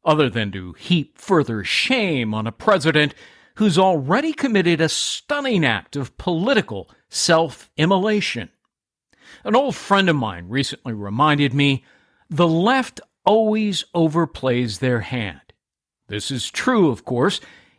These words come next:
yet the left is also guilty of complicity and rank hypocrisy. For months, they refused to condemn, indeed, they often encouraged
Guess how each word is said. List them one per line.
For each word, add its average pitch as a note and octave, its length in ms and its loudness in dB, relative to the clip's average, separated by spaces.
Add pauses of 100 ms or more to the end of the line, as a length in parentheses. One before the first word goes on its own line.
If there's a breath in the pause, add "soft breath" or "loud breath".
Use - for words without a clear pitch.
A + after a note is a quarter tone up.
yet G#3 220 2
the G#3+ 100 4
left G#3+ 580 2
is E3+ 160 4
also C4+ 380 2
guilty A3 580 -2
of A3 220 2 (220 soft breath)
complicity A3 1000 -2 (320)
and G#2+ 220 -10
rank D3 440 0
hypocrisy. - 840 -4 (420 loud breath)
For G3 200 2
months, F3 640 2
they D3 220 0
refused F#3 840 0
to D3+ 80 -8
condemn, C#3+ 720 0
indeed, A2 420 -4
they B2 160 -2
often D#3 380 2
encouraged D3+ 960 -2